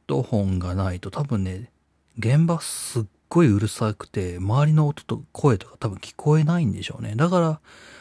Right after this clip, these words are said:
あの、がっつりした、あの、密閉型のヘッドホンをして、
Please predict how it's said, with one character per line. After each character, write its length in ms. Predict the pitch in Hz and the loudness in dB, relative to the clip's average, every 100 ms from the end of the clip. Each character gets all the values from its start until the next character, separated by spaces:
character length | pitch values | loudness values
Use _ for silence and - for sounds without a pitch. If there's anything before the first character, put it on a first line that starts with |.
| - _ | -20 _
あ 240 | - 120 117 | -4 2 4
の、 180 | 117 113 | 4 4
が 120 | 117 | 2
っ 60 | |
つ 180 | - - | -2 -4
り 120 | 110 | -2
し 60 | 98 | -2
た、 240 | 98 95 - _ _ _ _ _ 120 | -4 -8 -12 _ _ _ _ _ 0
あ 260 | 107 101 | 2 2
の、 500 | 98 95 101 - - - | 0 -2 -4 -6 -10 -4
密 240 | 123 113 - | 2 2 2
閉 180 | 117 110 | 2 4
型 180 | 107 107 | 4 2
の 100 | 104 | 0
ヘ 100 | 107 | -2
ッ 40 | - - | -8 -6
ド 120 | 110 | -6
ホ 160 | - 95 | -2 -4
ン 200 | 90 - | -4 -6
を 180 | 98 - | -10 -10
し 140 | - | -12
て、 360 | - 175 113 | -4 -2 -2